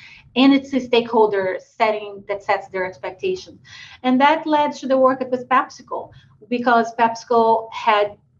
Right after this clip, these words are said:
put out already some goals for themselves, and they needed someone who could translate those goals into operational programs to actually make that happen on a day-to-day into the operations. So I was based in the Middle East, but I worked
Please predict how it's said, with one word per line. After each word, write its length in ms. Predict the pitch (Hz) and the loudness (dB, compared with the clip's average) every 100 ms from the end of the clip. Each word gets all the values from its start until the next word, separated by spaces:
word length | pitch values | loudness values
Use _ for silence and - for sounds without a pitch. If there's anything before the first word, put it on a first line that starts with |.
| _ _ _ _ | _ _ _ _
put 160 | - 240 | -4 0
out 300 | 240 233 - | 2 0 -4
already 400 | 220 220 214 220 | -4 -2 -2 -4
some 400 | - 214 208 208 - | -6 -6 -6 -14 -6
goals 460 | 202 190 202 262 - | -2 0 2 0 0
for 160 | 240 | -2
themselves, 580 | 233 226 233 214 262 285 | -2 -4 0 0 0 -2
and 140 | 226 226 | -4 -2
they 100 | 240 | 0
needed 280 | 247 254 254 | 0 -2 -2
someone 400 | 254 240 240 247 | -2 -2 -2 0
who 140 | 262 | 0
could 180 | 254 247 | -2 -4
translate 460 | 247 262 262 247 | 0 0 0 0
those 180 | 240 233 | 0 -2
goals 380 | - 226 247 247 | 2 4 4 2
into 480 | 233 226 - 233 220 - _ _ _ - | -2 -4 -4 -2 -4 -8 _ _ _ 0
operational 1400 | 254 262 - 247 233 233 247 - 240 233 226 226 - _ _ | 2 0 -4 0 2 0 -2 -4 0 2 2 0 -8 _ _
programs 880 | 220 233 262 196 - - - - - | 0 2 2 -2 -8 -12 -16 -20 -8
to 160 | 214 | -2
actually 360 | 196 202 233 202 - | 0 0 -4 -10 -10
make 240 | 202 214 - | -2 0 0
that 160 | 202 | -2
happen 520 | - 214 226 208 196 202 | 2 2 2 0 -2 -6
on 120 | 196 | -8
a 100 | 202 | -2
day-to-day 600 | 208 208 - 208 208 208 | -2 -2 2 4 4 -2
into 200 | 214 233 | -8 -4
the 120 | 196 | 0
operations. 720 | 185 190 202 196 - 349 - _ _ _ _ _ | 0 0 -4 -4 -6 -14 -20 _ _ _ _ _
So 260 | - 214 | 0 0
I 140 | 220 240 | 2 2
was 200 | 269 262 | 2 2
based 360 | 254 254 247 | 2 4 2
in 80 | 247 | -2
the 60 | 247 | 0
Middle 280 | 233 233 226 | 2 2 0
East, 280 | 226 - | -4 -4
but 180 | - 202 | -2 0
I 240 | 208 202 196 | 0 0 0
worked 540 | 202 208 208 - - | 2 2 0 -4 -20